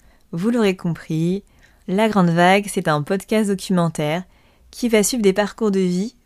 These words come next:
pendant minimum une année. Vous serez connecté à l'expérience vécue en quasi simultané.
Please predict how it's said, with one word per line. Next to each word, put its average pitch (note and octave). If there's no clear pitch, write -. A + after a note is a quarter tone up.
pendant E3+
minimum G3+
une G3
année. D3+
Vous F3+
serez A3+
connecté A#3
à A3
l'expérience F3+
vécue F3
en F3
quasi G3+
simultané. D#3+